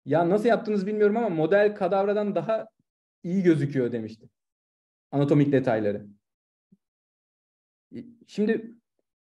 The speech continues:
bu noktada sizin yapacağınız şey bu teknolojileri takip etmek. Beyin cerrahisine, mikronöroşirurjiyi biz zaten çok iyi öğreneceğiz. Bizim esas amacımız, biz beyin cerrahiyiz. Ne nöroanatomistiz,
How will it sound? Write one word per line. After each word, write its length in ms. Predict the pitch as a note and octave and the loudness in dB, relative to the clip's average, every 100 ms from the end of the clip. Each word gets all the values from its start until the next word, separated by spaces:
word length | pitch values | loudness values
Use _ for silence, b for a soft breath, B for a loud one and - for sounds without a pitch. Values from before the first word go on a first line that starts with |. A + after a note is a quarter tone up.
| - | 0
bu 100 | C4 | 2
noktada 460 | G#3 - D3 B3+ | 2 2 2 0
sizin 420 | - A3+ G3 G#3 A3 | -2 -2 0 0 0
yapacağınız 560 | A3+ F3+ C#3 A2+ - | -2 0 0 -2 -6
şey 280 | B3 A#3+ A#3+ _ _ _ - | -8 -8 -12 _ _ _ -8
bu 80 | C4 | 0
teknolojileri 540 | G#3 D3 C3+ B2 A#2+ | 0 2 0 2 0
takip 340 | - G3+ G#3 G#3+ | 0 -2 0 0
etmek. 320 | A3 A#3 A3+ - - | 0 -6 -8 -16 -14
Beyin 380 | B2+ D3 A#3+ | -2 2 4
cerrahisine, 760 | G3+ F3 D#3 D3 - C#3+ G3 C4+ _ _ _ _ _ - | 4 4 4 2 0 -4 -4 -8 _ _ _ _ _ -2
mikronöroşirurjiyi 1000 | C3+ D3 A3 G#3+ G#3 G#3 G#3 G3 G#3 F#3+ | 0 4 4 6 6 4 2 2 0 -2
biz 160 | F#3+ | -2
zaten 560 | D3+ F#3+ G#3+ G3 D#3 - _ _ _ _ | 2 2 2 -2 -4 -14 _ _ _ _
çok 220 | - A3+ | -2 0
iyi 80 | F3+ | 4
öğreneceğiz. 540 | C3+ A#2 A2 E3+ - _ C3+ | 2 2 -2 -2 -4 _ -6
Bizim 240 | C#3 F#3 | -4 -2
esas 280 | D#3+ G#3 G#3 | 0 0 0
amacımız, 340 | D#3+ C3 E3+ | 0 0 -2
biz 140 | E3 C#3+ | -2 2
beyin 220 | D3+ F#3 | 4 4
cerrahiyiz. 460 | D3 B2 A2+ G#2+ C3 | 4 2 2 0 -2
Ne 260 | D#3 D3+ | -4 -2
nöroanatomistiz, 880 | C#3+ F3 F3+ F3 F#3+ G3 G#3+ G#3+ - | 2 2 0 -2 -4 -6 -10 -12 -14